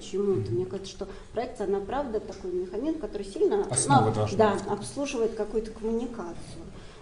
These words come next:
Speaker 1: Да, вот, м, и этим это, ну, это не только там в плане там какого-то эстетического удовольствия. Я думаю, это какая-то возможность, ну, вообще выстраивать человеческие отношения.
Speaker 2: Мгм.
Speaker 1: Вот чего-то я там, ну, не просто, я же вот на вас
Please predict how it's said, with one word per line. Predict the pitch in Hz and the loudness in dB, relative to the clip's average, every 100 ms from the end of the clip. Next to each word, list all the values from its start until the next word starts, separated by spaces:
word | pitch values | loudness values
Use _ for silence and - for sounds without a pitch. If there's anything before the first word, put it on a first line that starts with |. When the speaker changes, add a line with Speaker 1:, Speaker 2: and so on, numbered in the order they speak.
| - | -12
Speaker 1:
Да, | 196 | -8
вот, | 190 175 - | -8 -8 -10
м, | 175 190 - - - - | -10 -8 -6 -6 -6 -4
и | 220 233 | 2 2
этим | 240 220 | 2 4
это, | 208 214 196 | 4 2 -2
ну, | 233 277 196 - - - - | 2 4 4 0 -8 -12 -10
это | 185 - | -8 0
не | 214 | 2
только | 220 370 | 2 0
там | - 202 | 0 -4
в | - | -2
плане | 202 180 | -2 -2
там | 175 180 | -2 -6
какого-то | 175 175 180 170 190 | -8 -10 -10 -8 -8
эстетического | 185 240 220 220 - - - 175 170 | -6 -6 -4 -4 -4 -6 -8 -6 -6
удовольствия. | 170 196 180 165 - - 190 | -4 -4 -2 -4 -6 -6 -4
Я | |
думаю, | 226 277 226 | -2 0 -2
это | - | -6
какая-то | 214 226 220 208 | -8 -6 -4 -4
возможность, | 220 269 302 247 202 - | -2 -2 -4 -4 -4 -4
ну, | 196 | -6
вообще | 392 294 | -6 -8
выстраивать | 214 202 240 262 208 - | -8 -8 -6 -4 -4 -4
человеческие | 175 180 226 - - 202 | -6 -4 -4 -8 -6 -4
отношения. | 202 233 220 220 180 - - - - - 127 | -4 -4 -4 -6 -8 -6 -6 -8 -10 -8 -4
Speaker 2:
Мгм. | - 127 | -4 -4
Speaker 1:
Вот | - | -4
чего-то | 208 202 202 | -2 -2 0
я | 202 196 | 0 0
там, | 190 175 170 170 - | -2 -2 -2 -6 -4
ну, | 202 | 0
не | 190 202 | 2 0
просто, | 262 320 180 | -2 -6 -4
я | 185 | -4
же | 180 | -4
вот | 180 - | -6 -8
на | 196 | -6
вас | 196 | -4